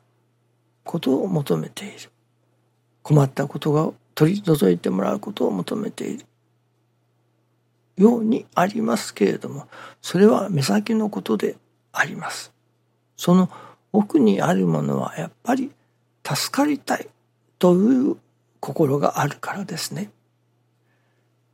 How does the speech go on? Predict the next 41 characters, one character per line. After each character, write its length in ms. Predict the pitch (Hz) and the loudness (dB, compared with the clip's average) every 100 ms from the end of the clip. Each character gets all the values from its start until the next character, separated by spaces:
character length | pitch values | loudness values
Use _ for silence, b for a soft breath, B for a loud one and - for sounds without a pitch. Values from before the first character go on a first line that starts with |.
| _ _ _ _ _ - | _ _ _ _ _ -8
助 320 | - - 160 | -4 -4 -6
け 40 | |
て 100 | - | -4
も 140 | 160 147 | -4 -4
ら 120 | 147 | -4
い 60 | |
た 180 | - - | -8 -12
い。 140 | - _ _ _ _ _ | -12 _ _ _ _ _
助 260 | - - - | -8 -6 -4
か 80 | 202 | -4
り 120 | 202 | -4
た 140 | - - | -6 -12
い。 100 | - _ _ _ _ _ _ _ - | -14 _ _ _ _ _ _ _ -6
私 420 | 143 135 - 143 | -2 -4 -4 -2
の 200 | 151 175 B B B _ | 0 -2 B B B _
そ 160 | - 143 | 2 6
の 220 | 143 - | 6 4
願 360 | 170 147 160 170 | 2 2 4 2
い 40 | |
が 140 | 156 147 | 2 0
叶 320 | 147 143 95 | -2 0 0
え 60 | |
ば 260 | 85 78 - _ - | -2 -6 -10 _ -8
助 300 | 139 - - | -6 -6 -6
か 80 | |
る。 100 | - - _ _ _ _ _ _ _ _ _ _ | -12 -14 _ _ _ _ _ _ _ _ _ _
こ 140 | - | 6
の 200 | 147 156 - | 8 8 2
難 240 | 151 165 | 2 4
儀 120 | 160 | 4
が 260 | 156 170 - | 2 0 0
取 220 | - 170 | 0 0
り 60 | 214 | 2
除 300 | 185 180 196 | 0 -2 -2
か 80 | 196 | -2
れ 120 | - | -2
た 140 | - | -2
ら 180 | 95 - | -4 -6
助 240 | - 147 - | -8 -8 -6
か 100 | |
る。 80 | 101 | -6